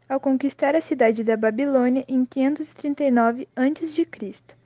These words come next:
Ciro libertou todos os escravos da cidade, declarou que as pessoas teriam liberdade religiosa e estabeleceu a igualdade racial.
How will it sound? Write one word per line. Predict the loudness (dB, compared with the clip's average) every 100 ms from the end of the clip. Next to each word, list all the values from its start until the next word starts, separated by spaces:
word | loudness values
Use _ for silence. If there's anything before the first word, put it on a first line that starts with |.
| _ _ _ _ _ _ _
Ciro | -2 2 4
libertou | 4 4 2 2 -2
todos | 0 -2
os | -2
escravos | -2 -4 0 0 0 0
da | -2
cidade, | 0 0 2 0 -4 -6
declarou | -6 -2 0 0 0
que |
as | -4
pessoas | -2 -4 0 0
teriam | 0 0 2 2
liberdade | 0 2 2 2 0 -2 -2
religiosa | -2 0 2 2 2 -4 -10
e |
estabeleceu | -8 -4 -2 0 0 0 -2 0
a | 2
igualdade | 2 4 2 2 -2
racial. | -2 -2 -2 -4 -4